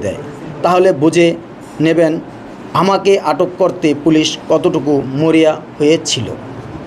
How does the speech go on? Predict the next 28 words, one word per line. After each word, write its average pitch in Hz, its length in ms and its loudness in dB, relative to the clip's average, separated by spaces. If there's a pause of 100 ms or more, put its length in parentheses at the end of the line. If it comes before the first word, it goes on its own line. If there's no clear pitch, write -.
(800)
দুই 156 200 4
হাজার 160 220 4 (120)
আঠারো 156 240 2
সালে 156 220 4 (120)
জাতীয় 151 260 4 (100)
সংসদ 160 300 2 (120)
নির্বাচনের 151 560 2
তিন 180 140 4 (100)
দিন 165 200 4
পূর্বে 165 280 4 (680)
আমাকে 175 380 2 (180)
বাড়িতে 156 300 2 (140)
না 143 60 4 (120)
পেয়ে 131 200 2 (400)
আমার 151 300 2 (120)
মা, 147 140 4 (480)
বোন 156 240 4 (300)
ও 151 60 2 (180)
ছোট 139 160 -4 (140)
ভাইকে 135 400 2 (380)
পুলিশ 151 260 4 (160)
আটক 120 260 -4
করে। 123 180 0 (800)
আমার 165 200 4 (100)
ছোট 180 140 2 (120)
ভাই 160 160 4 (880)
এর 151 80 4 (300)
তখন 151 360 2